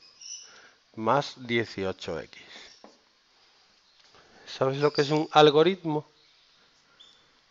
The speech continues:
¿No? Un algoritmo es un método para resolver un problema. Por supuesto, en matemáticas, cada problema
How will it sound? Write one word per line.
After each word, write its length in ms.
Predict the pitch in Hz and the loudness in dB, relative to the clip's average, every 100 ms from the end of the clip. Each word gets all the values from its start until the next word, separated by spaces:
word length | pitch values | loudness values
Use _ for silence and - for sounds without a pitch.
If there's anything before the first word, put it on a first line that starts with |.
| _ _ _ _ - - 120 | _ _ _ _ -20 -14 -10
¿No? 180 | 160 - _ - _ _ _ _ _ _ _ - - - - - - _ _ | -10 -10 _ -20 _ _ _ _ _ _ _ -2 -2 -6 -16 -20 -20 _ _
Un 160 | - 123 | -2 2
algoritmo 760 | 147 143 151 175 175 160 170 220 _ - _ _ _ _ _ _ _ - | 4 4 2 0 -4 -6 -6 -8 _ -20 _ _ _ _ _ _ _ -12
es 200 | 113 - | -10 -8
un 200 | 120 127 | -6 -2
método 440 | 151 156 151 165 | 0 0 0 -2
para 280 | - 135 117 | -2 0 0
resolver 520 | 107 107 - 104 107 | -2 -6 -6 -6 -4
un 140 | 101 92 | -6 -8
problema. 480 | - 92 76 69 64 - - _ _ - _ - - _ _ _ _ _ _ _ _ _ _ _ _ - _ _ _ _ _ - _ _ _ - _ _ _ - - _ _ - - - - - - - - | -8 -8 -8 -12 -16 -20 -20 _ _ -20 _ -20 -20 _ _ _ _ _ _ _ _ _ _ _ _ -20 _ _ _ _ _ -20 _ _ _ -20 _ _ _ -20 -20 _ _ -20 -18 -16 -16 -18 -20 -20 -8
Por 160 | 117 | -6
supuesto, 500 | 104 113 101 127 - | -6 -6 -2 -2 -2
en 80 | 107 | -6
matemáticas, 800 | 104 101 98 110 147 147 143 190 | -4 -4 -2 0 0 0 0 0
cada 360 | - - 113 101 | 0 -2 -2 -2
problema 580 | 107 95 104 143 151 | -4 -4 0 2 0